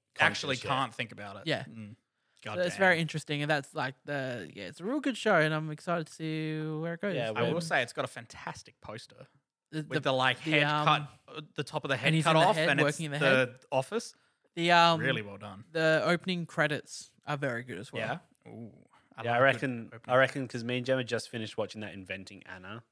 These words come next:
Speaker 1: Oh,
Speaker 2: That
Speaker 1: yes,
Speaker 2: was
Speaker 1: how
Speaker 2: on
Speaker 1: was
Speaker 2: Netflix.
Speaker 1: that?
Speaker 2: Look, I
Speaker 3: I heard it wasn't good.
Speaker 2: It, it started out interesting, sorta dipped a bit, and then the, the whole sorta where shit caught up to her, and the last episode,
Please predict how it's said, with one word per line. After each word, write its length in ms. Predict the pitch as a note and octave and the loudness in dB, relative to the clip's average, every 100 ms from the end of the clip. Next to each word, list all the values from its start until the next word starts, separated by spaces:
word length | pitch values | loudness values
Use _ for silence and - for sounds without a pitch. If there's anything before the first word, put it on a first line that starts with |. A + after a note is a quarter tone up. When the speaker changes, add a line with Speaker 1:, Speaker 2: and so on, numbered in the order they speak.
| _ - | _ 0
Speaker 1:
Oh, 120 | B3 | 4
Speaker 2:
That 100 | D#4 | 6
Speaker 1:
yes, 140 | G#3 - | 4 2
Speaker 2:
was 60 | A#3+ | 2
Speaker 1:
how 60 | |
Speaker 2:
on 40 | B3+ | 2
Speaker 1:
was 80 | A#3+ | 2
Speaker 2:
Netflix. 20 | |
Speaker 1:
that? 320 | C4 C3+ - - _ _ _ _ D#3 | 4 2 0 -12 _ _ _ _ 0
Speaker 2:
Look, 260 | C#3 - - _ | 0 0 -10 _
I 520 | D3+ D#3+ E3 D#3+ D3+ - _ _ _ | 6 8 8 8 4 -2 _ _ _
Speaker 3:
I 100 | F#3 | 8
heard 120 | A#3+ D4 | 8 10
it 60 | |
wasn't 260 | A#3+ G#3+ F3+ | 8 4 0
good. 260 | E3 D3 - _ | 0 -2 -6 _
Speaker 2:
It, 240 | D#3 E3 - - - | 2 2 0 -12 -6
it 220 | F#3 - | -6 -6
started 420 | - F3+ G3+ A3 | 0 6 6 8
out 220 | F#3+ F3+ C#3+ | 8 8 6
interesting, 640 | C#3 C#3 B2 C#3 C3 C3 - _ | 0 -4 -4 0 0 0 -10 _
sorta 500 | - - D3+ D3+ D3 | -12 2 6 6 6
dipped 400 | A#2+ - C3 - | 2 4 4 4
a 40 | C3+ | 0
bit, 240 | B2 A2 | 2 4
and 140 | B2 B2+ | 2 4
then 160 | B2 | 4
the, 160 | B2+ B2 A#2+ _ - - _ _ | 4 2 -2 _ -14 -14 _ _
the 160 | C3+ | 0
whole 260 | A2 C3+ C3+ | 4 4 4
sorta 400 | - C#3 B2+ A#2 - _ _ _ _ | -2 2 2 2 -8 _ _ _ _
where 180 | A#2+ A#2 | 2 2
shit 280 | - B2+ - | 2 -8 -6
caught 220 | B2 A#2 | 0 2
up 180 | A#2 - | 2 0
to 100 | A#2+ | 2
her, 100 | A#2+ | 2
and 180 | A2 A2 | 2 0
the 60 | |
last 340 | A2 A2 A#2 B2 | 0 0 0 -2
episode, 380 | A2 - A2+ | -4 -2 -2